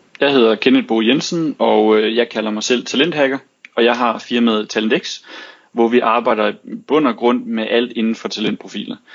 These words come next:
Det er medarbejderudvikling, lederudvikling, teamsammensætning, men især også noget af det, vi jo skal tale om nu,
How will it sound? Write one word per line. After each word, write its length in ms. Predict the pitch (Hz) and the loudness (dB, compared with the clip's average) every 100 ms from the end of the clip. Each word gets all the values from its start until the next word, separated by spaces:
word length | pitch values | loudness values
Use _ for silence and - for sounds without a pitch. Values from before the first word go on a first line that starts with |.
| - _ - | -20 _ -2
Det 160 | 120 110 | 2 4
er 100 | 107 | 4
medarbejderudvikling, 1080 | 107 123 127 120 110 107 104 104 110 107 107 | 2 2 2 0 -2 -2 -4 -6 -4 -4 -2
lederudvikling, 920 | 113 117 113 104 107 101 104 104 98 | 2 2 2 0 -2 -2 -2 -2 -2
teamsammensætning, 1080 | 120 120 117 107 104 101 107 101 104 104 | 2 2 2 0 0 0 -2 0 0 0
men 180 | 104 104 | 2 0
især 440 | 104 107 - 139 117 | 0 -2 0 2 2
også 320 | 107 107 - _ - | 2 0 -6 _ -6
noget 140 | 110 104 | -2 0
af 20 | |
det, 120 | 104 | -2
vi 60 | 98 | -6
jo 60 | |
skal 160 | 98 - | -8 -6
tale 240 | 110 107 | -2 0
om 60 | 98 | 2
nu, 160 | 113 | 0